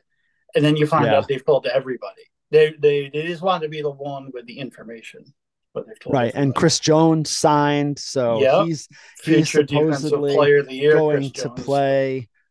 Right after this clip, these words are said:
Speaker 1: Can
Speaker 2: Um,
Speaker 1: you,
Speaker 2: yes,
Speaker 1: I'm
Speaker 2: Kelce
Speaker 1: sorry,
Speaker 2: is
Speaker 1: can you say his name
Speaker 2: expected.
Speaker 1: right?
Speaker 2: Chris Jones.
Speaker 1: Future defensive player of the year, Chris Jones.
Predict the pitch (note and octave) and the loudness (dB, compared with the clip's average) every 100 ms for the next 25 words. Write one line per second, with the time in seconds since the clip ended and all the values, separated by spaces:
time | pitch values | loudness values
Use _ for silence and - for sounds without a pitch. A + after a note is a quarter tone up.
0 | _ C3 B2+ A#2+ E3 D#3+ D3 G#2+ - - | _ -6 -2 0 0 -2 -2 -6 -8 0
1 | D#3+ E3+ D#3+ D3 C#3 D#3+ D#3+ F3+ E3+ E3+ | 2 2 2 0 0 -4 -4 0 2 0
2 | F3 F#3 F#3 D#3 F3 - _ _ _ _ | 2 0 0 -2 -6 -12 _ _ _ _
3 | _ _ _ _ _ _ _ - C#3 B2 | _ _ _ _ _ _ _ -10 -8 -8
4 | - - A2+ A2 A#2+ D3+ D#3+ - - _ | -10 -6 -4 -4 -4 -6 -10 -16 -20 _
5 | _ - - D#3+ D3+ D3+ C#3+ C#3 C#3+ C#3+ | _ -16 -8 -6 -2 -2 -2 -6 -8 -8
6 | B2+ C#3 - _ - C3 B2 A2+ A2+ A2+ | -10 -12 -16 _ -2 -2 -2 -8 -10 -12
7 | A#2 - - A2 - - C3+ C#3+ - | -12 -14 -10 -10 -8 -8 -8 -10 -16